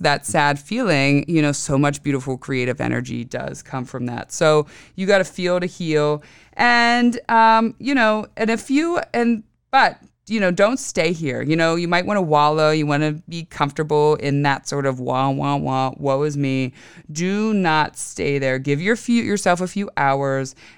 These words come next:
and then go distract your something with something that is high vibrational. Maybe call up a friend and say, "Hey, let's go meditate in the park.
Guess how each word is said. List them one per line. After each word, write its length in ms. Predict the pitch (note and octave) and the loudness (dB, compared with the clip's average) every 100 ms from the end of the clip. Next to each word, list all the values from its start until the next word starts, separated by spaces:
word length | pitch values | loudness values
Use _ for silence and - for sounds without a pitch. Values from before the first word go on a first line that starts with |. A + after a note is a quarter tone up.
| - | -4
and 200 | D#3+ D#3 | 0 0
then 340 | D3+ D3+ D3 | 0 0 0
go 220 | D3+ D#3+ | 2 2
distract 440 | F#3 G#3 F#3+ F3 F3 | 2 -2 0 0 0
your 80 | F3+ | -4
something 380 | D3+ C3+ C#3 | -2 0 0
with 140 | C3+ B2+ | -2 -2
something 320 | B2+ C#3+ C#3 | -6 -6 -6
that 100 | A2+ | -6
is 120 | C3 | -6
high 200 | - C3+ C3 - | -4 -2 -4 -4
vibrational. 680 | C3+ B2+ - - - - - | -2 0 -2 -10 -10 -10 -4
Maybe 480 | C3 B2+ C3 C3 C3 - - | -4 -2 -2 -2 -4 -12 -8
call 240 | - E3+ | 0 2
up 100 | F3+ | 2
a 60 | G3 | -2
friend 560 | - F#3+ F3 E3+ F3 E3 | 0 2 4 2 2 0
and 160 | D#3 | 0
say, 200 | D#3+ D#3+ | 2 2
"Hey, 440 | D#3+ G3 G3 F#3+ F#3 | 2 4 4 4 2
let's 240 | D#3+ D#3+ | 0 0
go 260 | - F3+ F3+ | 2 4 6
meditate 580 | E3 D3 E3 - E3+ F3 | 4 2 0 -2 -2 0
in 100 | F3+ | -2
the 60 | |
park. 680 | - - D3+ D#3 D#3 D#3 - | -4 0 4 6 4 2 -4